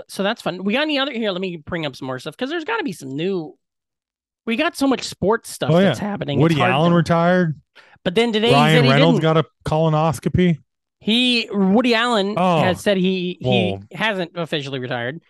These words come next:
Speaker 2: Well, but shouldn't make it any harder for me to continue to not watch any of his movies.
Speaker 1: Yeah, dude, sucks. Uh, have you seen Ryan, have you watched any of the We Are Wrexham?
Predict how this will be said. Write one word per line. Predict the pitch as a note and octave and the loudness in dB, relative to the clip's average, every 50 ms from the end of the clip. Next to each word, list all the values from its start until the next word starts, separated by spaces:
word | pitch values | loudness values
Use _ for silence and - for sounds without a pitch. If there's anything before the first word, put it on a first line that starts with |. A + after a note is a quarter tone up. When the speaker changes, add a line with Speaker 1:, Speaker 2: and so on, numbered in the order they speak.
| _ _ _ _ - | _ _ _ _ -8
Speaker 2:
Well, | A#2 A#2+ B2 B2 | -4 -2 -2 0
but | A#2+ B2 A#2 A#2 A#2 G#2+ | -2 -2 -4 -6 -8 -4
shouldn't | - E3 D#3+ D3 | -2 -2 0 0
make | C#3+ C#3+ C3+ | 0 0 0
it | C#3+ C3 | 0 -2
any | C3 C3+ C3+ B2 | 0 0 0 0
harder | G2+ B2 C3 C3 B2+ B2 | 0 0 0 0 0 -2
for | - - B2 | -4 -4 -6
me | B2+ | -4
to | B2 A#2+ | -4 -4
continue | - A#2 G2+ G2+ A#2+ A#2+ A#2+ A#2 | -6 -8 -6 -4 -4 -2 -2 -2
to | G#2 F#2+ | -4 -4
not | F#2+ G2+ G#2 A2+ A2+ | -6 -6 -6 -6 -4
watch | G#2+ G#2 G2+ F#2 - - | -4 -4 -4 -6 -8 -8
any | G#2 A2+ A#2+ | -6 -4 -4
of | A#2+ A#2 | -4 -4
his | A#2+ A#2+ A2+ | -4 -4 -4
movies. | G#2+ F#2+ F#2 E2+ E2 E2 - | -4 -6 -6 -8 -10 -12 -8
Speaker 1:
Yeah, | D#3+ D3+ C#3 B2 A#2+ A#2+ A#2+ | -6 -4 -4 -4 -6 -8 -10
dude, | B2+ B2 C3+ C3 C3+ C3 C3 - | -8 -8 -6 -6 -6 -6 -8 -8
sucks. | - D3+ C#3 C3 - - - - _ _ | -6 -6 -6 -6 -8 -12 -20 -20 _ _
Uh, | F#3 F#3+ G3 | -2 -2 0
have | F#3 G#3 A3 | 0 0 0
you | B3 D4+ C#4+ | 0 0 0
seen | F4+ G#4 G4+ D#4 A#3 | 0 0 2 2 2
Ryan, | G#3 G#3 A3 A#3 A3+ A3+ A3 - - - _ | 2 2 0 0 -2 -4 -4 -8 -14 -14 _
have | - F#3 F#3 | -4 -2 0
you | A3 C4 | 0 2
watched | C#4 E4 F#4 - - - - | 2 2 0 0 -4 -6 -4
any | G#3 A3 A#3+ A#3+ | -2 0 0 0
of | A#3+ A3+ G3+ | 0 0 0
the | F#3 G3 F3+ E3+ E3 D3+ C#3 C#3 | 0 2 2 4 2 2 0 0
We | D#3 F#3 G3+ | 0 0 2
Are | G3 F#3 F3+ E3 | 2 2 2 0
Wrexham? | D3 C#3+ D3 - - - G#3+ G#3+ A3+ A#3 | 0 -2 -2 -4 -4 -6 -6 -6 -6 -8